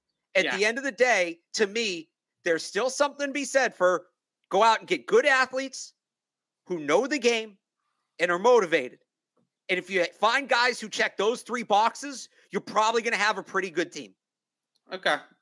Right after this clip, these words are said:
Speaker 2: That's
Speaker 1: and I
Speaker 2: fair.
Speaker 1: think the Avalanche proved that.
Speaker 2: But I think, so I, I,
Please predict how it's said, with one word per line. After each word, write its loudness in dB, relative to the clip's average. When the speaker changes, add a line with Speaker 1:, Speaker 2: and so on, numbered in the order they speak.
Speaker 2:
That's 2
Speaker 1:
and 0
I 4
Speaker 2:
fair. 0
Speaker 1:
think -6
the -2
Avalanche -2
proved -10
that. -14
Speaker 2:
But 6
I 6
think, 2
so 2
I, 4
I, -6